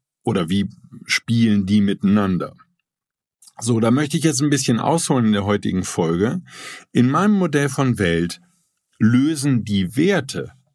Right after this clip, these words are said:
in dir ein bestimmtes Gefühl aus. So, wenn ich jetzt von meinem hohen Wert Genuss spreche,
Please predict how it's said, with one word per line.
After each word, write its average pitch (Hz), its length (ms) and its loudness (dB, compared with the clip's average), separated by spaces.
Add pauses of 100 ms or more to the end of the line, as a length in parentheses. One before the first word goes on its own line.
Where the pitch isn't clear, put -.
(120)
in 95 280 0
dir 117 360 0
ein 98 180 -2
bestimmtes 131 640 -2
Gefühl 123 600 0
aus. - 520 -8
So, 95 180 -2
wenn 107 160 4
ich 104 100 -4
jetzt 110 220 -2
von 101 160 0
meinem 98 380 0
hohen 107 360 2
Wert 90 260 -2
Genuss 87 340 0
spreche, 151 640 -2